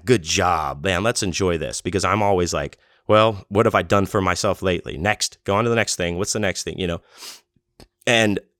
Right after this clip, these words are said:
it, it, it, I really have to s-, still myself to be like, "Okay, let's, let's appreciate this, dude. Look, take a step back. Things are going good," you know?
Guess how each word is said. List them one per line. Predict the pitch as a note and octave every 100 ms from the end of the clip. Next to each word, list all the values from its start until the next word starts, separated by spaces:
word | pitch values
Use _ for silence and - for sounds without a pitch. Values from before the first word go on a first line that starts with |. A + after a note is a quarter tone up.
| _ _
it, | G#2 -
it, | G#2 -
it, | G2 - _ _ _ -
I | F2+
really | F#2 A#2
have | F#2 F#2+ -
to | -
s-, | - -
still | - - - A#2 A2
myself | D#2+ - E2 D2+ -
to | E2
be | D#2+
like, | D2 D2+
"Okay, | F#2+ F2+ C#2 - _ _ _ _ _ _ _ _ _ _ -
let's, | D3 - -
let's | D#3 F3
appreciate | - D#3 - D#2+ C#2+
this, | B1 -
dude. | F2+
Look, | G#2+ D3+ - _
take | C#3+ C#3+
a |
step | - D#3 A#2
back. | F#2 C3 -
Things | - C#3+ E3+
are | E3+
going | D#3+ D3+ C#3
good," | D3+ D2
you | E2
know? | D#2+ A2+